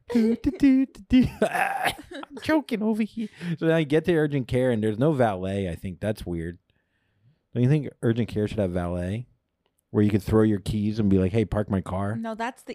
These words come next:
Speaker 2: E R.
Speaker 1: Okay, but urgent, I mean,
Speaker 2: No.
Speaker 1: huh?
Speaker 2: Urgent care is, it's not, it's an urgent,
Speaker 1: It's
Speaker 2: but
Speaker 1: urgent.
Speaker 2: it's not an emergency. That's why the emergency room.
Speaker 1: No, I get that.
Speaker 2: Okay. I don't think you do.
Speaker 1: I do.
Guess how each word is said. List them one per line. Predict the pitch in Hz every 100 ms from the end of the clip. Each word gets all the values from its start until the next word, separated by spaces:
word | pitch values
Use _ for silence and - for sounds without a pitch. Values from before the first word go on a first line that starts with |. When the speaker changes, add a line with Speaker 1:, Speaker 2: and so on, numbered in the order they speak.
| -
Speaker 2:
E | 208
R. | 190 170 - _ _ _ _ _ 165
Speaker 1:
Okay, | - 147 -
but | 147 127
urgent, | 131 143 139 107 _ _ _ -
I |
mean, | 226
Speaker 2:
No. | 208 190 226 240 _ _ _ _ _ _ _
Speaker 1:
huh? | 120 120 170
Speaker 2:
Urgent | 233 262 311 320
care | 320 285 277 214 -
is, | 240 247 226 -
it's | 233 -
not, | 233 240 - _ _
it's | - 247 -
an | 247 -
urgent, | 226 233 311 127
Speaker 1:
It's | -
Speaker 2:
but | 151
Speaker 1:
urgent. | 247
Speaker 2:
it's | 143
not | 233 226
an | 226
emergency. | 208 190 208 190 175 - - _ _ _
That's | 233 196 202 220
why | 202
the | 208 -
emergency | 202 208 208 202 190 - 175
room. | 170 - 214
Speaker 1:
No, | 135 131
I | 120 127
get | 143 156
that. | 135 143 104 - _ - - _ - 202
Speaker 2:
Okay. | - 208 - _ _ _ _ _ _ _ _ -
I | 214
don't | 214 214
think | 208
you | 208
do. | 202 208 214 240 _ _ _ _ -
Speaker 1:
I | 131
do. | 127 127 220 202